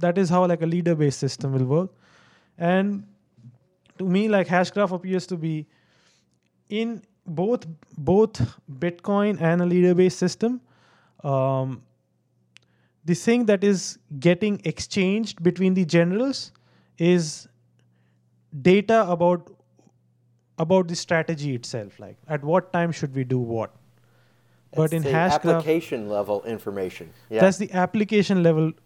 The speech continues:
Speaker 1: information, right? Like, what should we do when? Whereas in Hashgraph, what you're saying effectively is, uh,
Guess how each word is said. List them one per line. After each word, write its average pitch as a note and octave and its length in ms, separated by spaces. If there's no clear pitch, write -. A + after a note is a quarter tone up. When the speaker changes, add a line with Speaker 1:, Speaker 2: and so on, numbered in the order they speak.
Speaker 1:
information, C#3+ 640
right? F3 200
Like, D#3 220
what F3+ 260
should F3 220
we F3 100
do E3 160
when? B2 440
Whereas F3 240
in F#3 100
Hashgraph, G3 640
what F3+ 180
you're F3+ 140
saying F3+ 300
effectively D#3+ 640
is, C3 320
uh, C#3 360